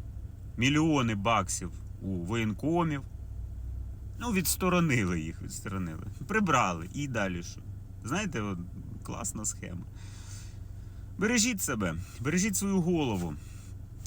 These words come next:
і підписуйтесь. Telegram в шапці профілю. Чим більше нас, чим більше вас, тим вам краще. Тим вам краще, в першу чергу. Ви маєте обрати людей, яких знаєте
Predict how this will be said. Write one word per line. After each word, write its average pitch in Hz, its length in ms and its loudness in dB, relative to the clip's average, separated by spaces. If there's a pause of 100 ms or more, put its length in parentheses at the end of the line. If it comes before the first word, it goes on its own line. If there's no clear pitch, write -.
(100)
і 117 60 -4
підписуйтесь. 135 800 0
Telegram 151 360 4
в 165 40 0
шапці - 320 -2
профілю. 113 500 -6 (280)
Чим 165 200 4
більше 151 400 2
нас, 87 320 -4 (100)
чим 120 180 0
більше 143 280 0
вас, 98 440 2 (300)
тим 135 240 2
вам 131 240 4
краще. - 520 -4 (1300)
Тим 135 200 0
вам 120 360 4
краще, 95 460 -2
в - 80 -10
першу 120 400 -4
чергу. - 320 -10 (260)
Ви 135 300 0
маєте 135 500 2
обрати 127 440 0
людей, 160 500 0 (360)
яких 117 360 2
знаєте 107 800 2